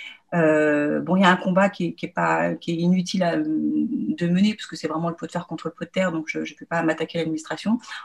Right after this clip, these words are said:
En revanche, je vais directement envoyer mon dossier au raid puisque le raid étant le service, euh, qui cherche un candidat, donc je, je vais, euh, mettre toute mon énergie, euh, à leur expliquer les raisons pour lesquelles je,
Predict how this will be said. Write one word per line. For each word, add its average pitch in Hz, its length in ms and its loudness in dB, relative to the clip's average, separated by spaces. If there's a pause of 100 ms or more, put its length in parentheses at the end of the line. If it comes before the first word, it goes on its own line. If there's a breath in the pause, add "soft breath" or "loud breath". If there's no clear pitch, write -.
En 160 80 -2
revanche, 175 360 0
je 151 120 -4
vais 156 220 0
directement 175 440 -2
envoyer 165 240 -2
mon 160 160 -4
dossier 156 300 -4
au 165 40 2
raid 214 200 2
puisque - 220 -14
le 160 120 -2
raid 175 320 -2
étant 190 360 2
le 170 120 -2
service, 175 480 -4 (520 loud breath)
euh, 139 260 0
qui 175 160 -4
cherche 180 260 4
un 156 80 -4
candidat, 151 520 0
donc 156 200 0
je, 151 160 -10
je 147 180 -12
vais, 170 160 0
euh, 147 140 2
mettre 160 240 0
toute - 120 -4
mon 190 120 4
énergie, 180 600 2 (400 loud breath)
euh, 139 400 2
à 143 160 0
leur 147 180 -2
expliquer 175 480 -2
les 185 80 6
raisons 165 200 0
pour 165 120 -4
lesquelles 185 240 0
je, 160 380 -4